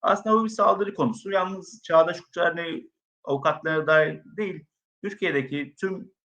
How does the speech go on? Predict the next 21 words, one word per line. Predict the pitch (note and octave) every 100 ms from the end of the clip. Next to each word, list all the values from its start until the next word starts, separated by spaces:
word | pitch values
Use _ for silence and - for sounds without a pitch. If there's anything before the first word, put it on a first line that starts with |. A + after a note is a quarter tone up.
| _
e, | C#3 C3+ C3+
devrimcilerin, | E3 E3 C3 B2+
sosyalistlerin, | A#2+ D#3 D3+ D#3 C#3+ - A2 A#2+
işçilerin, | B2 - C#3 A#2+
öğrencilerin | C#3+ D3 C#3 C#3+
avukatlığını | C#3 C#3 C3+ D3
yapan | C#3+ B2+ A#3+
tüm | G#3
avukatlar | G3+ C#3+ B2 A#2+ A#2
aslında | A2 - A2 E3 F3 _ _ _ -
belli | G3 A3
dönemler, | G3 D#3 B2+ A#2+ C#3 - _ _ -
e, | D3+ D3+ D#3+
hep | G#3
bu | G3+
saldırıya | G3 E3 C3 A#2+ E3+
maruz | E3+ D3+ D#3+
kaldı, | - E3 C3 C#3+
kalıyor, | - E3+ A#2 A#2
hala | D#3+ D3+ A2+ -
kalıyor. | F#2+ G#2+ C3+